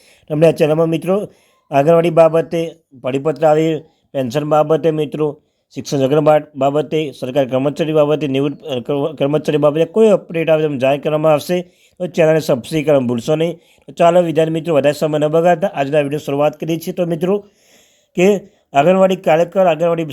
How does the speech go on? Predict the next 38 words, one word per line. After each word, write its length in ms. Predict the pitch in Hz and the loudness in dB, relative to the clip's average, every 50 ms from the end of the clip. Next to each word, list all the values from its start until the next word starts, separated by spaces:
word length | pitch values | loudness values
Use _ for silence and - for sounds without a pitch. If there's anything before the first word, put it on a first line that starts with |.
| - | -2
સહાયક 380 | - 151 147 160 170 180 - 185 | 0 2 4 4 4 2 0 -2
અને 180 | 170 160 160 | -2 -2 -2
મિની 220 | 147 143 147 151 170 | -2 -4 -2 -2 0
આંગણવાડી 360 | 170 165 160 170 165 165 165 | 0 0 2 0 0 0 -2
કાર્યકર 540 | 139 - 151 139 147 156 - - 170 170 151 | -4 -4 -2 -2 -2 -2 -2 -2 -2 -2 -2
ચૂકવણી 380 | 120 - 143 139 170 165 165 | -4 -8 -8 -4 -2 -2 -2
ભથ્થા 420 | 156 135 139 127 - - 160 160 160 | 0 -2 -2 -4 -2 0 2 2 2
અંગે 340 | 160 160 139 127 104 101 _ _ _ _ _ _ _ | 2 0 -2 -4 -6 -6 _ _ _ _ _ _ _
સત્તાવાર 500 | - - 147 135 - 202 185 185 180 180 | -8 -8 -8 -2 0 2 2 4 4 4
આદેશ 240 | 170 160 165 175 160 | 4 2 2 -2 -2
જારી 240 | 131 147 143 147 156 | -2 -2 -2 -2 -2
કરવામાં 380 | 143 156 151 156 151 151 143 | -2 -2 -2 0 0 0 0
આવ્યો 200 | 147 151 165 165 | 0 0 -2 -4
છે. 280 | 160 - - 107 98 - _ _ _ _ _ _ _ | -4 -6 -8 -10 -10 -12 _ _ _ _ _ _ _
અગાઉ 340 | - 139 147 185 190 208 214 | -6 0 4 4 4 4 4
આદેશની 260 | 190 160 165 185 180 | 0 -2 -2 -2 -2
મંજૂરી 360 | 175 160 160 160 151 170 170 170 | -2 -2 -4 -4 -4 -2 -2 -2
ઓગણત્રીસ 400 | 156 147 170 170 156 170 180 151 | 0 0 -2 -4 -4 -6 -8 -6
જૂન 200 | 139 156 165 156 | -4 -4 -2 -2
બે 80 | 156 | 0
હજાર 120 | 151 160 160 | 0 0 0
ત્રેવીસના 400 | 165 - 147 156 151 139 160 156 | 0 -2 -2 -2 -2 -2 -2 0
રોજ 200 | 151 160 147 131 | 0 -2 -2 0
જાહેર 260 | 139 135 135 151 156 | 2 2 4 2 2
કરવામાં 340 | - 156 156 156 151 147 147 | 0 0 0 2 2 2 2
આવી 180 | 147 147 151 | 2 0 -2
હતી. 300 | 131 107 - 95 95 - _ _ _ _ _ _ - | -4 -4 -8 -12 -14 -16 _ _ _ _ _ _ -10
માનદ 380 | 131 127 131 143 160 180 190 185 | -4 -2 0 2 2 2 2 2
વેતન 320 | 170 175 170 170 - 180 | 0 0 0 2 2 2
અને 140 | 175 165 165 | 2 2 0
સેવાની 400 | 156 - 156 143 147 156 160 165 | -2 -2 -2 0 0 0 0 -2
શરતોમાં 520 | - - 147 139 147 151 151 165 156 151 | -4 -4 -2 -2 -2 -4 -4 -6 -8 -8
ફેરફાર 380 | 147 - 139 135 131 - 156 151 | -8 -8 -8 -6 -2 0 0 0
પણ 180 | 156 160 143 | 0 -2 -2
જાહેર 260 | 123 131 131 131 143 143 | 0 2 2 2 0 0
કરવામાં 360 | - 151 147 147 147 143 143 | -2 -2 0 0 2 2 2
આવી 160 | 147 156 170 | 2 0 -2
હતી. 360 | 160 151 185 185 190 185 - | -2 -2 -2 -4 -4 -4 -10